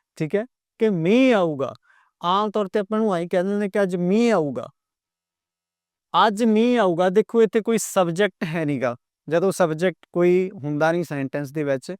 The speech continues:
ਤਾਂ ਕੋਲੋਂ ਆਪਾਂ ਨੂੰ ਸਬਜੈਕਟ ਜਿਹੜਾ ਹੈਗਾ ਲਾਉਣਾ ਪੈਂਦਾ ਹੁੰਦਾ। ਇੱਥੇ ਆਊਗਾ it,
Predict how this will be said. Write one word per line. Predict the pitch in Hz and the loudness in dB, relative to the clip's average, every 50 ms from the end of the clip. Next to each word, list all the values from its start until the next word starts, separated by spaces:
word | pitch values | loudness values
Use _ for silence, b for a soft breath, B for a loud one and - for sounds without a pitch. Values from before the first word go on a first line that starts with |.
| b b b b b b b - | b b b b b b b -6
ਤਾਂ | 180 170 _ - | -6 -6 _ -4
ਕੋਲੋਂ | - 175 175 180 185 180 | -2 0 2 2 2 0
ਆਪਾਂ | 160 - - 160 156 | 0 0 -2 -4 -4
ਨੂੰ | 156 185 220 233 _ _ _ _ _ _ _ - | -4 -4 -6 -8 _ _ _ _ _ _ _ -18
ਸਬਜੈਕਟ | - - 180 160 147 139 170 175 - - 175 | -10 -4 -4 -4 -2 0 0 0 0 -2 -4
ਜਿਹੜਾ | 143 156 175 185 185 | -2 -2 -2 -2 -2
ਹੈਗਾ | 170 147 147 165 214 269 - _ _ _ _ _ _ _ _ - - | -2 -2 -2 -2 -2 -4 -8 _ _ _ _ _ _ _ _ -8 -4
ਲਾਉਣਾ | 175 185 190 185 180 180 180 156 | 0 2 2 2 2 2 2 0
ਪੈਂਦਾ | 151 156 139 135 127 131 131 | -2 -2 -4 -4 -4 -4 -4
ਹੁੰਦਾ। | 135 139 147 190 214 - _ _ - | -4 -4 -2 -2 -2 -4 _ _ -4
ਇੱਥੇ | 190 185 165 _ - 214 | -2 -2 -2 _ -2 0
ਆਊਗਾ | 196 170 170 170 196 220 - _ _ - 226 | 0 0 0 0 0 -2 -2 _ _ 4 6
it, | 233 196 143 - 156 120 | 6 6 4 0 -14 -14